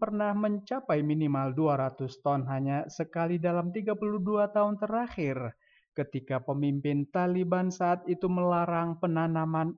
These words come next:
opium. Sementara, produksi opium selalu meningkat dan mencapai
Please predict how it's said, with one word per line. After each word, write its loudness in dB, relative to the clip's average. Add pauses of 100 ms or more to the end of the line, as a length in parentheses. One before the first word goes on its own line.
opium. -2 (880)
Sementara, 0
produksi -2
opium 2
selalu 2
meningkat 2
dan 2
mencapai 0